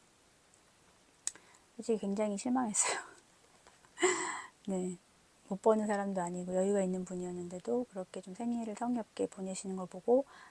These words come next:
그 사람이 저를 어떻게 생각하는지를 가늠할 수 있겠더라고요. 사실 그분에게 주려고 선물을 되게 좋은 걸 해주고 싶어서 제가 장바구니에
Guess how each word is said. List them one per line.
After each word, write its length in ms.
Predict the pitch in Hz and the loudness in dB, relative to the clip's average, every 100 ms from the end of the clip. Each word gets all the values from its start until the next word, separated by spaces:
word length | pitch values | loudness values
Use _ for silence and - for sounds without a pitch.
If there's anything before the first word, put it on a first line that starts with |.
| - | -18
그 120 | 190 | -6
사람이 800 | 190 185 185 185 214 254 262 269 - _ _ | -2 0 0 -2 0 2 4 2 -2 _ _
저를 140 | - 185 | -8 -8
어떻게 220 | - 202 | -4 -4
생각하는지를 880 | 208 208 - 185 185 185 185 185 185 | -4 -8 -6 -4 -4 -4 -4 -6 -6
가늠할 440 | - 190 202 190 | -4 -2 0 -2
수 120 | 190 190 | -4 -10
있겠더라고요. 500 | 180 175 170 175 - - - _ _ - _ - - - - - - _ | -12 -12 -14 -16 -18 -20 -20 _ _ -20 _ -20 -20 -20 -20 -20 -20 _
사실 320 | - 240 240 220 | -8 0 2 4
그분에게 580 | 208 202 240 226 214 | 2 4 6 6 6
주려고 440 | 202 190 190 185 190 | 6 4 4 2 2
선물을 400 | 226 240 220 208 | -2 0 0 0
되게 300 | 180 180 185 | -2 -2 -2
좋은 300 | - 190 202 | -2 -6 -2
걸 140 | 190 208 | -2 -2
해주고 280 | 226 226 | -2 -2
싶어서 340 | 220 - 190 185 | -4 -4 -4 -2
제가 200 | 180 180 | -6 -8
장바구니에 720 | 185 185 214 202 185 185 185 | -8 0 0 0 -4 -4 -6